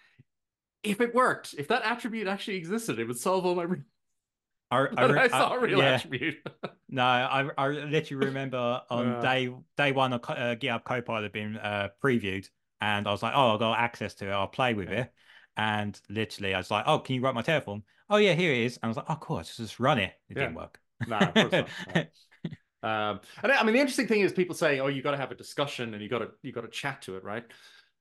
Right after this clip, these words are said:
Speaker 1: Um, but if it takes an hour long chat, and I've done these where you, you keep refining
Speaker 2: Mm.
Speaker 1: the prompt until, until it's sort of correct. Um, <sighs> you're kind of thinking to yourself, "Oh, I should have just written the, should have just did it,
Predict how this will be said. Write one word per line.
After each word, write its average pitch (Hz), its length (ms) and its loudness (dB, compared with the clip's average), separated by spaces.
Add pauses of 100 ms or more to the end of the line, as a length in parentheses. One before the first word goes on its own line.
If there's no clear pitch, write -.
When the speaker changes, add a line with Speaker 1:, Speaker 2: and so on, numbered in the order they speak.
(220)
Speaker 1:
Um, 127 600 -2
but 165 100 4
if 170 80 0
it 160 60 -6
takes 220 380 0 (280)
an 151 80 -4
hour 143 280 2
long 123 280 0
chat, 117 520 -8 (300)
and 147 100 0
I've 190 140 2
done 165 220 2
these 95 340 -4
where 107 320 -2
you, 113 180 -12
you 107 160 -14 (520)
keep 147 160 -4
refining 120 440 -2
Speaker 2:
Mm. 90 40 -8
Speaker 1:
the 87 60 -10
prompt 107 400 -4
until, 92 220 -14 (120)
until 113 260 -8
it's - 300 -12 (100)
sort 104 240 -4
of - 100 -16
correct. 104 420 -8 (720)
Um, 101 460 -4 (140)
<sighs> - 120 -20
you're 139 240 -18 (140)
kind 190 120 -8
of - 60 -10 (180)
thinking 180 240 -6
to 113 40 -6
yourself, 143 260 -8
"Oh, 160 80 -10
I 151 100 -14
should - 260 -14
have 208 80 -12
just - 200 -10
written 123 200 -8
the, - 80 -10 (640)
should 208 140 -6
have - 60 -16
just - 200 -12
did 131 140 -2
it, 113 80 -4